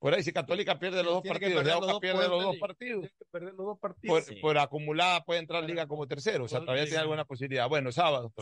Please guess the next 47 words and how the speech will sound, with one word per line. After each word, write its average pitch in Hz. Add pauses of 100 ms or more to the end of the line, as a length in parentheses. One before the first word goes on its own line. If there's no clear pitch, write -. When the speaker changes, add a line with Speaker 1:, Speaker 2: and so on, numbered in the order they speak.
Speaker 3:
Sábado, 151
eso 160
fue 190
toda 196
la 185
jornada 175
del 170
sábado. 131
Vámonos 208
al 170
domingo, 175
también 175
dieciocho 185
horas, 120
Muchurruna 185
Independiente, 160 (300)
Universidad 165
Católica 180
Speaker 2:
No, 151
y 156
Speaker 3:
Emelec. 214 (640)
Speaker 2:
solamente 190
que 156
si, 135
o 147
sea, 139
si -
lo 131
que 139
ya 139 (160)
pasa 180
lo 170
que 143
tú 175
dices, 151 (480)
de 131
que 165
Aucas 170
pierda 170
los 151
dos 170
partidos, 226
se 135
queda 151
sin 240
Copa 143
Libertadores. 131